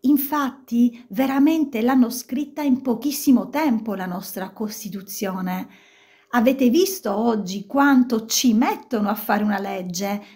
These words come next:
A volte anni. La Costituzione invece l'hanno fatta in pochissimo tempo. È stata come una folgorazione,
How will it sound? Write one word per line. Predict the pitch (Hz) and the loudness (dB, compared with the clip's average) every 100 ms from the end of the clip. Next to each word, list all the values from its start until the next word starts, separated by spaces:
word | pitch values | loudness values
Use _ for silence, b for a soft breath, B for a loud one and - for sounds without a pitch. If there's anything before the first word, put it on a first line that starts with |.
| B - | B -4
A | 277 | -2
volte | 233 381 - 220 | 0 -2 0 0
anni. | 262 240 190 190 180 185 b b b - | 0 -2 -2 -4 -4 -8 b b b -2
La | 233 302 | 0 0
Costituzione | 233 214 - 214 185 - - 262 277 | -2 -2 -6 -8 -10 -8 -2 2 2
invece | 185 180 196 226 240 277 277 277 | 2 -4 -4 -4 -4 -4 -6 -6
l'hanno | 220 247 220 | 0 2 2
fatta | 208 220 240 - - 269 - | 0 -8 -8 -12 -14 -12 -4
in | 233 220 | -2 -2
pochissimo | 233 - 247 - 262 240 226 | -6 -6 -6 0 4 4 2
tempo. | 175 170 175 - 180 - B B B | -8 -8 -10 -10 -10 -10 B B B
È | B 254 | B -8
stata | - - 294 269 | -8 -6 -2 -2
come | 269 285 277 | 2 4 6
una | 262 254 | 4 0
folgorazione, | - - 294 269 269 254 254 - 196 185 175 180 | -4 -2 0 2 0 -2 -6 -12 -10 -8 -8 -10